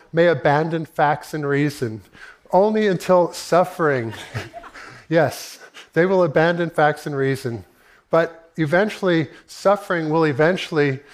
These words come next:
and inevitably force change. But let's instead use our neocortex, our new brain, to save the elders, some of the oldest creatures on the earth. And let's apply science to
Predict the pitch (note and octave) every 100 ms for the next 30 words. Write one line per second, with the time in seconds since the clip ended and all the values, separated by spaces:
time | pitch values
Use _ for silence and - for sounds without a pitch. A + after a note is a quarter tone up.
0 | - - D#3+ D#3+ E3 F3 F#3 D#3+ D3+ C#3
1 | - C#3+ D3 C#3 - - D3 C3 A2+ -
2 | _ _ - E3+ F3 G#3+ - G#3 - -
3 | D#3+ D3 B2 F#2+ _ _ D3+ D3+ D3 C#3
4 | C3 C#3+ D3+ D3 - C#3+ C#3 - B2 -
5 | - - _ _ _ D3+ D#3 D#3 E3 F#3
6 | E3+ C3 B2 A#2 - - - G3 - G#3
7 | A#3 G3 D3 C#3+ C3 B2 B2 F#3+ G3+ D#3+
8 | D3+ E3 F3 - - D#3+ - C#3+ C#3+ C3+
9 | C3+ C#3 A2+ - - - - G#3+ B3 D#4
10 | D#4+ D4 - G3+ G3+ - - - F3 A3
11 | A3+ G3 D#3 A#2 - - - - - -
12 | - F#3+ F#3+